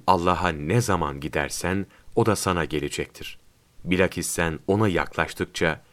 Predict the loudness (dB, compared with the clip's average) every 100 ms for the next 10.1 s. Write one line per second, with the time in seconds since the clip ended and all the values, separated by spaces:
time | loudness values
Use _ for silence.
0 | _ _ -2 4 4 4 2 0 0 0
1 | 2 2 2 4 2 2 0 0 0 2
2 | 2 2 2 0 0 -2 0 0 0 -4
3 | -4 -2 -2 -4 -8 -12 -18 _ _ -20
4 | _ _ 2 6 6 4 2 0 -2 2
5 | 4 4 2 2 0 2 2 -2 _ 0
6 | 2 0 2 0 2 -4 -4 -4 -6 -14
7 | _ -20 -14 0 4 4 4 2 2 0
8 | -2 0 -2 -2 2 2 2 0 4 2
9 | 0 -2 0 2 0 -2 -2 -4 -8 -18